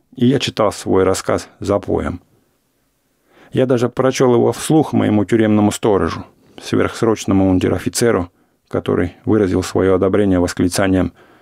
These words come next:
«Ловко!». С той поры прошло много, очень много лет. Я уже по опыту знаю, что на литераторском пути гораздо более терний, чем роз,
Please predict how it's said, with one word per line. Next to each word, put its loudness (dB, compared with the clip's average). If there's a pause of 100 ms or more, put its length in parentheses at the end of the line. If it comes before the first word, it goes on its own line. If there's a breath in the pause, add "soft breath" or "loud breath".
(400 soft breath)
«Ловко!». 0 (1700 soft breath)
С -12
той 0
поры 0
прошло -2
много, 2 (560)
очень -2
много 2
лет. 0 (1040)
Я 2
уже 0
по -2
опыту 0
знаю, 0
что -4 (320 loud breath)
на 2
литераторском 0
пути 0 (400 loud breath)
гораздо 0
более 2
терний, 0
чем 0
роз, -2